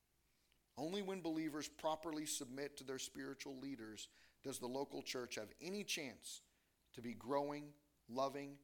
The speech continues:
joyous family of God that it is supposed to be. The author of Hebrews gives us a valid reason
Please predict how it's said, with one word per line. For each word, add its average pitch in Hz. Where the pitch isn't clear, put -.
joyous 110
family 131
of 110
God 113
that 113
it 110
is 110
supposed 110
to 113
be. 107
The 117
author 151
of 139
Hebrews 139
gives 131
us 139
a 127
valid 147
reason 135